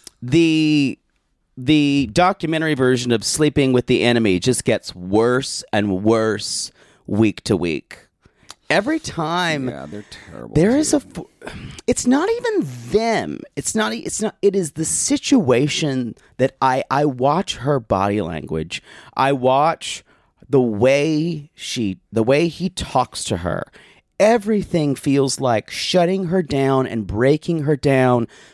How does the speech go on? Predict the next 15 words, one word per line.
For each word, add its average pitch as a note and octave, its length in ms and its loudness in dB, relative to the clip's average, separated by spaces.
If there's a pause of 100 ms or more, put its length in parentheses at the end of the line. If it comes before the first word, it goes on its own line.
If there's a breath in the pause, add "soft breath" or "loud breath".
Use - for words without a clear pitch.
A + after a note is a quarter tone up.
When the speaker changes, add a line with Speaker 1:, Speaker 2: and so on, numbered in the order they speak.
(100)
Speaker 1:
to - 140 -2
be A2+ 220 -2
something D#3+ 640 -4
like B2 420 -2
a G#2+ 80 -8
fucked - 600 -4
up C3+ 220 2
sex - 520 -4
slave. E2 520 -8 (320)
Speaker 2:
And G2+ 240 -14
they're G#2 220 -10
gonna A#2+ 100 -10
Speaker 1:
That C#3+ 140 2
Speaker 2:
get D#3 120 -6
married. D3+ 600 -10